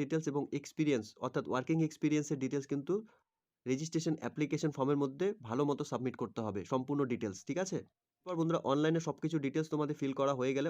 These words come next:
অর্থাৎ বন্ধুরা ফাইনাল সাবমিট হয়ে গেলে তোমাদের অ্যাপ্লিকেশন কপি যেটা জেনারেট হবে সেই অ্যাপ্লিকেশন কপিটি তোমাদের প্রিন্ট আউট করে নিতে হবে। এখানে তোমাদের আবেদন করার ক্ষেত্রে বন্ধুরা তোমাদের এখানে অ্যাপ্লিকেশন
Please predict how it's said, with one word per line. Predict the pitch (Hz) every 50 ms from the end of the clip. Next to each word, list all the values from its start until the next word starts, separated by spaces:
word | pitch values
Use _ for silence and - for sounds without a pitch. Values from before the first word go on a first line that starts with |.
| - 127
অর্থাৎ | - - 170 165 139
বন্ধুরা | 139 139 139 139 135 -
ফাইনাল | 120 120 131 139 139 -
সাবমিট | 143 139 147 143 139
হয়ে | 135 135 131
গেলে | 143 156 - -
তোমাদের | 131 131 123 127 - -
অ্যাপ্লিকেশন | 113 107 - 135 143 143 147 - 147 139 143
কপি | 135 - 143 131
যেটা | 139 127 139 123 120
জেনারেট | 120 120 127 131 127 131
হবে | 127 143 185 - _ _ -
সেই | 151 143 -
অ্যাপ্লিকেশন | 113 117 - 139 151 - 151 - 160 139 135
কপিটি | 127 - 143 151 170 165
তোমাদের | 139 127 127 120 135 -
প্রিন্ট | 123 120 117 117 123
আউট | 120 113 -
করে | 117 117 113 110
নিতে | 110 104 107 98
হবে। | 98 85 85 82 - _ _ _ _ _ _ _ _ _ _ _ _ _ _ _ _ _ _ _ _ _ _
এখানে | 135 156 180 185 196 196 -
তোমাদের | 180 175 180 170 185 - - 127
আবেদন | 139 160 156 180 170 160
করার | 170 165 170 165
ক্ষেত্রে | 170 170 165 - 175 175 156
বন্ধুরা | 156 160 165 165 160
তোমাদের | 160 156 156 151 151
এখানে | 156 156 - -
অ্যাপ্লিকেশন | 123 120 - 156 151 165 156 165 170